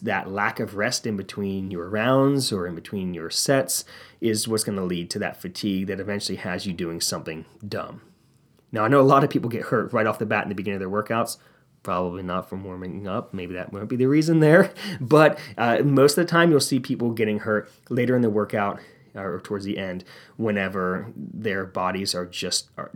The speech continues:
just not getting enough recovery in between the sets. Now, the next thing here on our list that has to do with recovery is not resting long enough in between your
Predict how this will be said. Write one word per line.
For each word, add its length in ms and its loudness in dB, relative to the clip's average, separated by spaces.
just 220 -8
not 380 0
getting 200 -2
enough 420 -6
recovery 480 -6
in 60 -10
between 600 -10
the 100 -18
sets. 600 -4
Now, 220 2
the 120 0
next 340 0
thing 220 0
here 420 -4
on 100 -4
our 120 -2
list 360 -2
that 160 -2
has 220 -4
to 100 -8
do 260 -4
with 320 -6
recovery 640 -4
is 280 -2
not 200 0
resting 300 0
long 180 2
enough 220 -2
in 120 0
between 380 0
your 220 -2